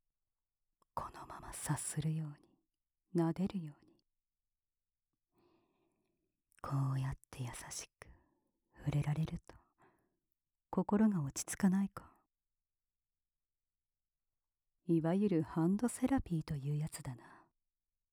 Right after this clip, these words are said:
私も専門ではないが、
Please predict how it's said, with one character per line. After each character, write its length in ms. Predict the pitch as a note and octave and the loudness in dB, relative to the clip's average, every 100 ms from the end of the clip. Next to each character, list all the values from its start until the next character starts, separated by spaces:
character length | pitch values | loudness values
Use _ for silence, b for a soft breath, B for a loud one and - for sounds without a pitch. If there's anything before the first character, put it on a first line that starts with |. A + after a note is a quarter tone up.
| _ _ _ _ _ _ _ _ _ _ _ _ | _ _ _ _ _ _ _ _ _ _ _ _
私 400 | E3 D#3+ F#3 - | -2 0 0 2
も 140 | F#3+ | 0
専 260 | G3 - F#3 | 2 2 2
門 200 | G3 G#3 | 4 4
で 100 | G#3 | 4
は 120 | G#3 | 4
な 140 | F3+ F#3 | 2 2
い 60 | |
が、 220 | E3+ D#3+ | 0 -2